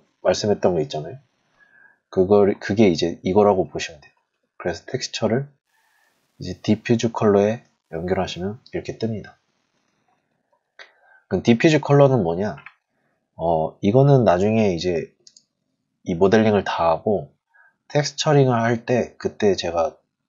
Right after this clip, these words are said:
전체적으로 다 알려드릴게요. 지금은 그냥 레퍼런스를 보고, 이거를 보고 그냥 모델링을 하기 위한 거기 때문에 이 정도만 알아두시면 될 것 같습니다.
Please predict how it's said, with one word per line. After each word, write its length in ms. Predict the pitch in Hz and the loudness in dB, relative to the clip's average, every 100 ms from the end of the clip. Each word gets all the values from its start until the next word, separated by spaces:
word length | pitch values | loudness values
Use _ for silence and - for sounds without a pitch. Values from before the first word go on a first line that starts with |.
| _ _ _ _ - | _ _ _ _ -6
전체적으로 520 | 92 110 98 92 85 | -4 0 2 2 0
다 140 | 90 | -2
알려드릴게요. 600 | 85 82 78 71 _ - _ _ _ _ _ - | -2 -2 -6 -10 _ -20 _ _ _ _ _ -12
지금은 580 | - 98 120 117 123 80 _ _ _ _ _ _ - | -4 0 2 2 0 -4 _ _ _ _ _ _ -8
그냥 380 | 95 92 80 _ _ - | -2 -2 -4 _ _ -6
레퍼런스를 640 | 90 - 120 113 110 101 | -4 2 0 2 0 -2
보고, 420 | - 104 110 127 117 | 2 0 4 4 4
이거를 440 | 101 123 127 107 _ - | 2 4 4 2 _ 2
보고 480 | 98 113 113 101 _ _ | 2 4 2 2 _ _
그냥 220 | - 92 | -12 -10
모델링을 420 | 165 180 202 196 185 | -6 0 0 0 -4
하기 380 | 120 131 147 | -6 -4 0
위한 300 | 127 113 104 | 2 2 0
거기 240 | 92 85 82 | -4 -10 -12
때문에 420 | 78 80 208 - _ _ _ _ _ - | -18 _ -20 -20 _ _ _ _ _ -12
이 100 | 85 | -2
정도만 500 | 101 101 92 87 113 _ _ _ _ _ | 0 2 0 -2 -6 _ _ _ _ _
알아두시면 560 | 90 92 95 - 95 95 | -4 -4 -4 -6 -10 -8
될 180 | 82 | -10
것 60 | 73 71 | -10 -14
같습니다. 380 | - - _ | -14 -18 _